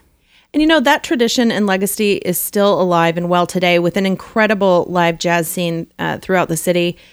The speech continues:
We celebrated Kansas City's connection to the jazz world with a weekend of concerts at the Symphony two years ago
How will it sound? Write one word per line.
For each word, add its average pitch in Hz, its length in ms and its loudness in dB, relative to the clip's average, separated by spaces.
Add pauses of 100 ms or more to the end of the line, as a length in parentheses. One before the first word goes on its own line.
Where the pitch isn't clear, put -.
(300)
We 226 220 2
celebrated 247 520 2
Kansas 220 360 -2
City's 208 260 -2
connection 190 540 -2
to - 120 -6
the 180 120 -2
jazz 185 360 0
world 180 440 0
with 175 160 -2
a 175 40 2
weekend 226 380 2
of 185 80 -4
concerts 208 640 0
at 185 120 -2
the 185 80 -2
Symphony 190 440 0
two - 200 -4
years 254 320 2
ago 175 420 0